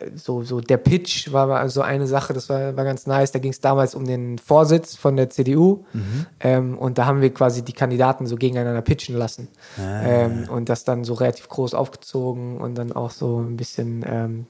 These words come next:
Speaker 1: dramaturgisch irgendwie durchgestylt. Und, äh, da waren auch viele Leute dann vor Ort im Publikum. Aber wir haben jetzt auch ein anderes Beispiel, was voll digital war.
Speaker 2: W-, waren das zweihundert Leute, waren das fünfhundert Leute?
Speaker 1: Ja, da waren, wie viele, zweihundert Leute saßen dann da oder so. Also, aber wir haben auch schon,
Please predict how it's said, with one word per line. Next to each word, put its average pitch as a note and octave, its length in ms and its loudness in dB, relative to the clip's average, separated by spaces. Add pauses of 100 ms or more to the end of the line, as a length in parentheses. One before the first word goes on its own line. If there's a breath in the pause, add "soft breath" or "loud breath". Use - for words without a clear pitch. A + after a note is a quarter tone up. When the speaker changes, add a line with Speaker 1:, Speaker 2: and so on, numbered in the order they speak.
(140)
Speaker 1:
dramaturgisch B2 720 0
irgendwie B2 180 -6
durchgestylt. C3 720 0 (560 loud breath)
Und, A#2 380 -6
äh, A#2+ 60 -2
da C3+ 140 6
waren D#3 120 6
auch C3+ 80 4
viele C#3+ 220 2
Leute C#3+ 180 6
dann C3 160 4
vor C3 140 2
Ort D3 160 6
im C3+ 60 -8
Publikum. D#3+ 600 2
Aber C3 140 2
wir C3 80 6
haben C#3 80 4
jetzt - 160 0
auch C3 220 0 (300 loud breath)
ein - 80 -6
anderes C3+ 220 -2
Beispiel, C#3 400 2
was B2+ 160 -2
voll D#3+ 320 6
digital D3+ 580 4
war. C#3+ 320 4
Speaker 2:
W-, C#3+ 60 -10 (160)
waren A#2 160 2
das - 200 -6
zweihundert C#3+ 420 0
Leute, C3+ 280 0
waren A#2 120 -2
das A#2 100 -6
fünfhundert C#3+ 380 -6
Leute? B2+ 480 -4 (560 loud breath)
Speaker 1:
Ja, - 80 -18 (160)
da - 200 -20
waren, D3 140 -18
wie B2+ 80 -20
viele, B2+ 540 -12
zweihundert B2 320 -4
Leute C3+ 360 4
saßen B2 340 -2
dann B2 120 -4
da A#2+ 160 -2
oder A#2+ 180 -2
so. A#2+ 220 -4
Also, C3+ 260 4
aber C3 140 4
wir C3+ 80 4
haben D3+ 100 4
auch D3 140 8
schon, D3 220 0